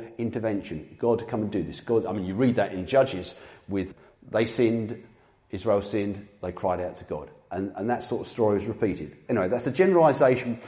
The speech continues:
of the difference between the New Testament and the Old Testament, but I think some of it ho-, holds.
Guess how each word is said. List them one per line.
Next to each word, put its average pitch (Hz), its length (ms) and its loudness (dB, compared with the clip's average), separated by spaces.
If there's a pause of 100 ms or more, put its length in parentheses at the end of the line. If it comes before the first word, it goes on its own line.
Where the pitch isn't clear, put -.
(200)
of 98 100 -8
the 117 100 0
difference 127 500 0
between 104 400 -4
the 98 60 -2
New 95 140 0
Testament 92 360 -6
and 92 80 -2
the 92 40 0
Old 90 200 -2
Testament, 101 460 -8
but 95 80 -2
I 104 80 -4
think 123 260 -2
some 127 240 4
of 123 60 2
it 117 80 0
ho-, 95 340 -2
holds. 107 440 2